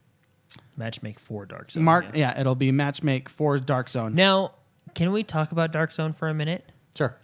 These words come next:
Speaker 2: You
Speaker 1: I
Speaker 2: know what?
Speaker 1: like,
Speaker 2: Yeah.
Speaker 3: What do you wanna
Speaker 1: I
Speaker 3: talk
Speaker 1: like
Speaker 3: about?
Speaker 1: the Dark Zone, and I like the idea behind it, but I feel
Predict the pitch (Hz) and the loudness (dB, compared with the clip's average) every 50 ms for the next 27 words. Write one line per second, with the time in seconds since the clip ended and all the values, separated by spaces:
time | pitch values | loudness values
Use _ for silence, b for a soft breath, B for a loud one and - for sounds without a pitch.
0 | _ - 202 208 135 151 156 160 160 180 196 175 147 113 107 123 131 131 123 131 | _ -8 0 4 6 8 8 10 8 8 8 6 4 2 4 2 2 2 4 4
1 | 151 151 147 156 165 185 202 - - 196 170 170 170 156 156 151 - - 151 139 | 4 6 6 6 4 4 2 0 -2 -4 0 2 2 2 2 0 -2 -2 -2 0
2 | 139 143 151 - 131 127 120 120 117 120 123 123 131 127 - 135 127 123 117 120 | 0 -2 -4 -4 -2 -2 0 0 0 0 2 0 0 -2 -2 -2 0 0 0 0
3 | 117 117 120 120 120 120 123 113 135 139 135 147 156 160 160 143 139 135 131 131 | 0 0 0 0 0 0 -2 -2 -2 -2 -2 -2 -4 -4 -4 -2 0 2 2 2
4 | 127 - - - 175 175 175 175 170 165 156 139 b | 2 -2 -4 -2 -2 0 0 0 0 0 -2 -4 b